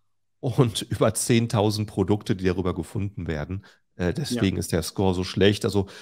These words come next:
Speaker 1: äh, da kann ich mich schon mal ein bisschen orientieren, was wirklich sehr wichtige Suchbegriffe sind.
Speaker 2: Was steht da? Bachelorette Party? <laughs>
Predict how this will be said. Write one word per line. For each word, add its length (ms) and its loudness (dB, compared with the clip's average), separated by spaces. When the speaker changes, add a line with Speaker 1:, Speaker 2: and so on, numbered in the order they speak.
Speaker 1:
äh, 180 4
da 140 6
kann 160 2
ich 200 0
mich 120 -2
schon 120 2
mal 60 6
ein 60 0
bisschen 240 -4
orientieren, 720 0
was 180 -4
wirklich 480 -6
sehr 340 2
wichtige 420 -4
Suchbegriffe 640 -8
sind. 320 -8
Speaker 2:
Was 140 -6
steht 200 0
da? 80 0
Bachelorette 680 -4
Party? 440 -8
<laughs> 260 -8